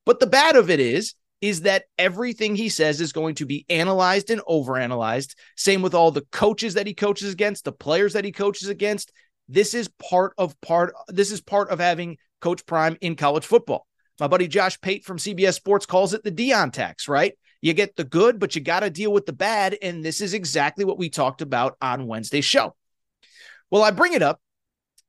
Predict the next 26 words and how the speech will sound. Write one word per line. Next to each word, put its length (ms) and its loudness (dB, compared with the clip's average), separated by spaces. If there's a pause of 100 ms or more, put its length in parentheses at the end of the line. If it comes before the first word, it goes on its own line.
(220)
because 260 2
we 120 -2
have 200 2
not 240 2
seen 340 -4
a 220 -2 (140)
better 300 4
example 600 0
of 220 -4
this 260 -2
yet 400 -6 (540)
than 220 2
what 140 2
happened 320 2
earlier 360 0
this 180 0
week 220 -4
when 120 -4
it 120 -6
came 200 -4
to 160 -6
Cormani 500 2
McClain, 440 -2
the 60 -2
five-star 640 0
cornerback 720 0